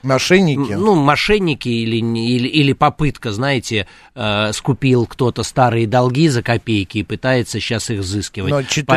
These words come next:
Speaker 2: Поэт-
Speaker 1: четыреста шестидесятый говорит, что, а, так и было, они выкупили долг у того банка, и сейчас это а-ля коллекторское агентство.
Speaker 2: Ну, мое мнение, что уже все сроки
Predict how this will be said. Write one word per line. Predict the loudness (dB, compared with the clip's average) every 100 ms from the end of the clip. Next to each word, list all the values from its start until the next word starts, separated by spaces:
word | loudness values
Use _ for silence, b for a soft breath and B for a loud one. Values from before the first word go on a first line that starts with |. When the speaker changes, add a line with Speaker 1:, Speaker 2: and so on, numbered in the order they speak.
| 4 2
Speaker 2:
Поэт- | -6
Speaker 1:
четыреста | -10 -2 0 0 0
шестидесятый | -6 -4 -4 -2 2 2 4
говорит, | 0 0
что, | 2 2
а, | 4
так | 2 0 0
и |
было, | 2 4 4
они | 2 0
выкупили | 0 -2 -2 -2 -2
долг | 2 6 6 4 -2
у | -2 0 2 2
того | 2 2 2
банка, | 4 4 4 0 0
и | -2
сейчас | -6 -2 2 0
это | 0 -2 -4 b _
а-ля | 2 4 6 6 4
коллекторское | 0 0 0 -2 -6 -2 -2
агентство. | -2 -4 -6 -8 -10 -2
Speaker 2:
Ну, | 2 2 0
мое | 0 2 4 4 2
мнение, | 2 2 2 2 2 0
что | -4 -4 -2 0 0 0 0 -2 -2 -2 -2
уже | -2 -2
все | -2 -4
сроки | 0 -2 0 -4